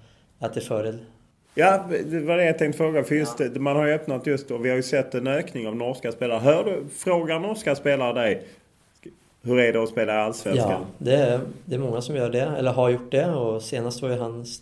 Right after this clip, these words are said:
Speaker 1: eh, en lagkamrat och en vän, eh, Sten Gregersen, som stack till Elfsborg. Frågade mig mycket om, eh, ja, hur det, Allsvenskan var och Elfsborg som klubb då. Inte för att jag känner dem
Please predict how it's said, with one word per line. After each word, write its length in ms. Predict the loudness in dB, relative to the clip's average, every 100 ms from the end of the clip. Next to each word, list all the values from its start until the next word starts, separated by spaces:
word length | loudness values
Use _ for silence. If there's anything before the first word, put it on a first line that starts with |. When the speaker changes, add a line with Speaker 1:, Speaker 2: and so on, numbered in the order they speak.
| -12 -6
Speaker 1:
eh, 300 | -4 -4 -6
en 240 | -8 0
lagkamrat 580 | 0 0 -2 -4 -4 -6
och 120 | -6
en 60 | -2
vän, 300 | -2 -2 -4
eh, 80 |
Sten 340 | -6 -4 -2 0
Gregersen, 440 | 0 -2 -4 -8
som 120 | -8
stack 220 | -8 -8 -4
till 80 |
Elfsborg. 340 | -6 -4 -6 -6 -10 -20 -20 _ _ _ _
Frågade 300 | -10 -4 -2
mig 120 | -2 -4
mycket 340 | -6 -6 -6
om, 260 | -6 -8 -12
eh, 640 | -12 -14 -16 -20 _ -10
ja, 60 | -10 -10 -18 -8
hur 100 | -6
det, 200 | -4 -8 -14
Allsvenskan 600 | -8 -8 -6 -8 -8 -8
var 320 | -4 -4 -2 -2
och 220 | -4 -8 -18 _ _ _ 0
Elfsborg 420 | 0 0 -6 -4
som 140 | -4
klubb 260 | -4 -6 -4
då. 160 | -8 -10 -20 _
Inte 180 | -8 -6
för 80 | -2
att 60 |
jag 80 | -2
känner 360 | -2 -2 0 0
dem 340 | 0 -2 -8